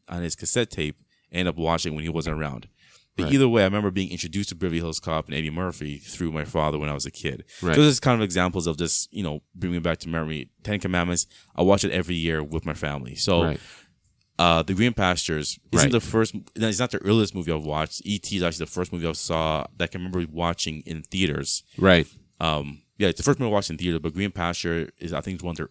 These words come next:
Speaker 1: earliest movies I remember watching with my family. I don't know how many decades ago. It was made in nineteen thirty-six and is based off of a book, um, called, a novel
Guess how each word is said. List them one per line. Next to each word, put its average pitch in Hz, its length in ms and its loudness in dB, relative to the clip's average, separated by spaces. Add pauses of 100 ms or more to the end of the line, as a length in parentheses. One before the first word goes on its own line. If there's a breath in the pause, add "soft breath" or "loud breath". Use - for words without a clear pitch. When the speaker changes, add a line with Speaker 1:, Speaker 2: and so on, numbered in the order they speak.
Speaker 1:
earliest 92 360 -2
movies 87 420 -4
I 78 40 -4
remember 78 280 -6
watching 76 460 -4
with 80 160 -6
my 71 100 -8
family. 73 480 -8 (720 soft breath)
I 87 40 -6
don't 82 80 -4
know 76 80 -6
how 95 180 0
many 95 120 2
decades 82 360 -2
ago. 76 380 -2 (100)
It 87 80 -4
was 85 160 -2
made 95 200 2
in 87 80 0
nineteen 87 280 -2
thirty-six 80 520 -4
and 80 80 -4
is 78 120 -6
based 90 280 -2
off 82 180 -2
of 82 120 -8
a 76 80 -6
book, 76 400 -8 (640 soft breath)
um, 80 340 -4
called, 80 240 -6
a 98 80 0
novel 95 440 0